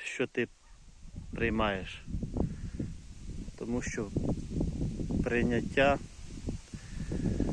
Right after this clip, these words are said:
має, е, в собі чи має наслідком усвідомлення, для чого це тобі. Тобто не просто прийняти, що так, воно є, це потрібно зробити.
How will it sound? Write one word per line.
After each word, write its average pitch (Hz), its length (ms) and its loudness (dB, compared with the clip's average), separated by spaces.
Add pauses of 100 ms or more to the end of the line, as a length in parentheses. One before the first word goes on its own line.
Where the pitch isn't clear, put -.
(680)
має, 131 580 10 (220)
е, 123 100 6
в 120 80 2
собі 131 540 4 (2000)
чи 113 60 -2
має 123 280 6
наслідком 123 680 2 (200)
усвідомлення, 123 840 4 (1000)
для 117 180 2
чого 123 520 4 (180)
це 117 80 -4
тобі. 101 380 -2 (1200)
Тобто - 240 -2
не 127 100 2
просто 151 420 2
прийняти, 123 560 4
що - 220 -4
так, 123 320 6
воно 123 220 4
є, 107 280 4 (440)
це - 120 -6
потрібно 123 460 4
зробити. 104 520 0